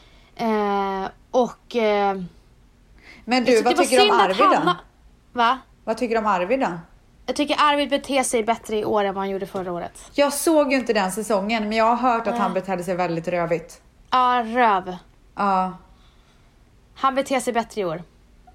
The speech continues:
Speaker 2: Jag har hört det också.
Speaker 1: Eh, men Ida tycker jag ju, <laughs> hon är lite oberäknelig.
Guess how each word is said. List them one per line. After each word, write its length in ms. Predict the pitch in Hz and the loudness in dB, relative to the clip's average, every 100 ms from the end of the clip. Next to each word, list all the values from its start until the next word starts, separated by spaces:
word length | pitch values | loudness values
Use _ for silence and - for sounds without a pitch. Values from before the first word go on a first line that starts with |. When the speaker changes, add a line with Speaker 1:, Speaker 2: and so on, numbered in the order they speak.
| _ | _
Speaker 2:
Jag 160 | 208 208 | -4 -4
har 60 | |
hört 240 | 202 208 208 | -2 -4 -4
det 80 | |
också. 220 | 180 175 175 160 170 _ _ _ _ _ - - - - - - | -6 -6 -10 -10 -16 _ _ _ _ _ -20 -20 -20 -20 -10 -2
Speaker 1:
Eh, 500 | 254 247 240 240 - | 2 4 4 2 0
men 380 | 262 285 277 269 - | -2 -2 -2 -4 -4
Ida 540 | 311 277 214 294 349 - | -4 -2 0 0 0 -2
tycker 240 | 349 254 | -2 0
jag 420 | 220 202 190 220 | 2 2 0 -2
ju, 80 | 254 - - | -4 -6 -14
<laughs> 0 | |
hon 400 | - - 254 285 | -12 -10 -8 -2
är 100 | 359 | -2
lite 180 | 392 370 | 0 -2
oberäknelig. 760 | 294 196 190 170 - 165 - | -2 0 -2 -2 -6 -14 -14